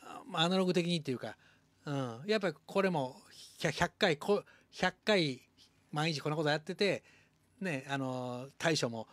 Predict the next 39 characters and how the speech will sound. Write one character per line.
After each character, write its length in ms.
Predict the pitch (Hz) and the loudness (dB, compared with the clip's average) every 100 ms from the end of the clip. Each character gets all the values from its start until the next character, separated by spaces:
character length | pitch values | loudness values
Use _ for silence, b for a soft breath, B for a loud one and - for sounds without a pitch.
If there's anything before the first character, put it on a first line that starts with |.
| B | B
で 120 | 139 | 0
き 40 | 139 | 2
る 60 | |
よ 40 | 131 | 0
う 20 | |
に 20 | |
な 40 | 113 | -4
っ 40 | |
た 80 | 110 | -8
し、 200 | - 110 b b - | -8 -10 b b -6
今 220 | 180 170 | -2 0
も 100 | 143 | 0
こ 120 | 131 | -2
う 60 | 123 | -2
心 200 | - 170 | -2 0
臓 180 | 165 156 | 2 4
バ 160 | 170 | 4
ク 60 | 175 | 4
バ 120 | 156 | 0
ク 60 | 127 | 0
じ 80 | |
ゃ 40 | 113 | -4
な 80 | 110 | -4
い 40 | |
し、 120 | - | -6
最 160 | 127 185 | 0 2
初 100 | 196 | 4
の 80 | 196 | 4
頃 100 | 165 | 4
は 60 | |
心 180 | 135 202 | 4 2
臓 140 | 190 | 0
バ 100 | 185 | 0
ク 60 | 190 | -2
バ 100 | 165 | -2
ク 80 | 139 | -2
す 80 | 139 | -4
る 40 | |
し、 160 | 135 | -6